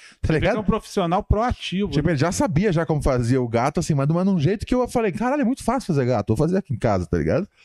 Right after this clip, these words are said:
Speaker 1: É... mas assim, n-, não é só a questão de fazer o gato.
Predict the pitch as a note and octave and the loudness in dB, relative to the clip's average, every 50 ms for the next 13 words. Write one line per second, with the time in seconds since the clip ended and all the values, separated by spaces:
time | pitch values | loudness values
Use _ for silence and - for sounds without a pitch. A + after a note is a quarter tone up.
0 | _ _ _ _ _ - C3 C3+ C3+ C3+ C3+ C3+ C3 C3 B2+ B2+ B2+ A#2+ A#2 A#2 | _ _ _ _ _ -2 -2 0 0 0 0 0 0 2 2 2 2 2 0 0
1 | A2+ A2 A2 A2 A2 G#2+ G#2+ - - - C3 C3 C#3 D3+ E3 E3+ F#3 G3 - - | 0 0 0 2 2 0 0 -2 0 0 0 2 2 2 2 2 0 0 0 0
2 | A3 F#3 C#3 A2+ - - D3+ D#3+ E3+ F#3 - - E3+ F3 G3 A3+ - - B3+ B3 | 0 0 0 -2 -2 0 0 0 2 0 0 2 2 2 0 0 0 0 0 0
3 | B3+ A3+ F3+ D#3 D3 - D#3 B2+ - C#3+ C3 B2 A2+ B2 A2 A#2 A#2 G#2 A#2 A#2 | 0 0 0 -2 0 0 -2 0 2 0 0 2 0 0 2 0 0 2 0 0
4 | G#2 F2 - | 0 -2 -6